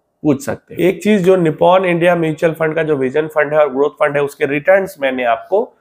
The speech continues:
नहीं बताए, तो निपॉन इंडिया का जो विजन फंड है उसने रिटर्न्स दिए हैं, एटीन पॉइंट सेवन फ़ोर परसेंट का since inception रिटर्न है,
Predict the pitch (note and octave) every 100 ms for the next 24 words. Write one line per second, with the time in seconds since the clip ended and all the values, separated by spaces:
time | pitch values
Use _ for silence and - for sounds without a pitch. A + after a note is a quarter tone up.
0 | _ _ _ D#3 G3 G#3+ G3 F3+ - -
1 | _ _ _ D#3+ D#3 D#3+ - D3 D#3 D3
2 | G3 G#3+ G3 F3+ F#3+ G3 F#3 E3 C3 D3
3 | G3+ G#3+ E3+ D3 C3 A2 F#2+ _ _ _
4 | - E3+ A3 A3 G3+ F#3 F#3 F3+ D#3+ D#3+
5 | E3+ E3 - D#3+ D3+ F3 F#3 E3+ E3+ E3
6 | E3 C#3+ C#3+ D3+ - D#3+ D#3+ D3+ - D3+
7 | D3 D3+ D3+ D3 D3 D3+ C#3+ D3 C#3+ E3
8 | D#3+ D3+ D#3+ D#3+ E3 F#3